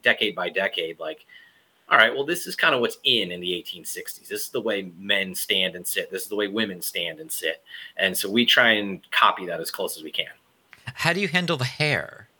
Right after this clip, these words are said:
Speaker 2: especially on women?
Speaker 1: Oh, so hair on women can be really tough. You get a lot of, uh, unique, <laughs> um, unique looks that come in. Um, in fact, I just had one the other day. Um,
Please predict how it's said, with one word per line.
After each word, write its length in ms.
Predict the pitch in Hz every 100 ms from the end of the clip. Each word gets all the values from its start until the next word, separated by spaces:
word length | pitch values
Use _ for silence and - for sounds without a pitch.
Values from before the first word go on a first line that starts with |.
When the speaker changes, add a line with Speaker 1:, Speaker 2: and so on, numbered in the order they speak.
| _
Speaker 2:
especially 300 | 139 135 117
on 120 | 107
women? 480 | 110 95 90 98 - _ _ _ -
Speaker 1:
Oh, 200 | 147 139
so 380 | - 170 165 156
hair 280 | 151 190 233
on 120 | 185
women 240 | 156 156
can 120 | - 127
be 80 |
really 240 | 120 117 110
tough. 420 | - 80 - -
You 200 | 101 104
get 180 | 101 110
a 40 | 107
lot 260 | 107 107
of, 160 | 104 - -
uh, 360 | 101 95 92 90
unique, 420 | 92 113 117 113 - -
<laughs> 120 | 127
um, 500 | 135 107 95 90 85 _ _
unique 380 | 113 131 127 -
looks 360 | 113 92 - -
that 140 | 95
come 200 | 104 98
in. 160 | 90 78 - - - -
Um, 220 | 101 98
in 60 | 110
fact, 200 | 165 165
I 60 |
just 200 | 135 180
had 160 | 175 185
one 140 | 190
the 80 | 170
other 180 | 175 165
day. 360 | 156 175 120
Um, 440 | - 110 104 95